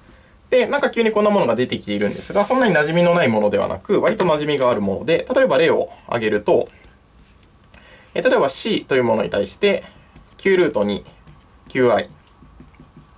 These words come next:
これを九乗の拡大として、この中間体を考えてみましょう。じゃあ、この九ルート二と、えー、九アイ。この二つを合成するとどうなるのかというと、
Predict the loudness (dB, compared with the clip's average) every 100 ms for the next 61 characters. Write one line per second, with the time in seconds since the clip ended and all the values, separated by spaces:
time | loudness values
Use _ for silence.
0 | -20 -20 -6 -2 0 0 0 0 0 -2
1 | -2 -2 -2 -2 0 0 0 0 0 0
2 | 0 2 0 0 -2 -6 -8 -8 -14 -14
3 | -20 -20 -20 -20 -20 -20 -20 -20 -20 -20
4 | -8 -4 0 0 -2 -2 0 0 0 -2
5 | 0 2 0 -2 -20 -20 -20 -20 _ _
6 | -20 -20 -20 -20 -20 -12 -6 -4 0 2
7 | 2 -2 -20 -20 -20 -20 -16 -4 -2 0
8 | 0 0 2 2 2 0 -2 0 2 2
9 | 0 -4 -6 -8 -8 0 0 0